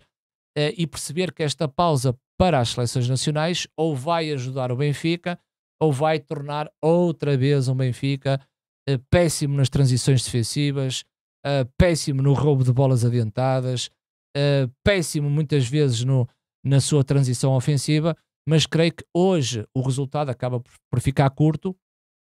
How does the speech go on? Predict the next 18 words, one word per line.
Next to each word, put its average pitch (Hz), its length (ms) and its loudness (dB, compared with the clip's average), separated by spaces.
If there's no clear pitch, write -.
mas 147 220 2
creio 160 240 -4
que - 80 -16
foi 151 140 -4
um 143 60 -2
Benfica 135 500 -4
muito 190 680 -4
mais 135 320 0
controlado, 135 800 0
eh, 143 80 0
o 151 60 -2
Benfica 160 420 -2
que - 140 -10
foi, 160 400 0
eh, 143 140 -10
gerindo 165 800 2
o 143 120 2
jogo 127 540 0